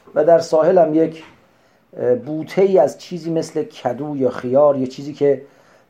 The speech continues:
در حال زود رشد می‌کنه و برگش، اه، پهن می‌شه و جلوی مثلاً آفتاب رو براش می‌گیره،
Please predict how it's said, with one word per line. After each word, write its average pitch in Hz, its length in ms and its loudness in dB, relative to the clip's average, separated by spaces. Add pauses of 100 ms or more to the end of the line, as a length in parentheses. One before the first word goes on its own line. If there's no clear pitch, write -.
در 127 160 -4
حال 135 440 2 (140)
زود 165 260 -4
رشد 170 280 0
می‌کنه 156 360 -6
و 135 120 0
برگش، 143 800 -2 (500)
اه، 110 180 -6
پهن 135 340 -4
می‌شه 139 280 -6
و 123 60 0
جلوی 120 320 -2
مثلاً 117 460 -10
آفتاب 127 420 -6
رو 127 60 -4
براش 117 340 -10
می‌گیره، 123 580 -2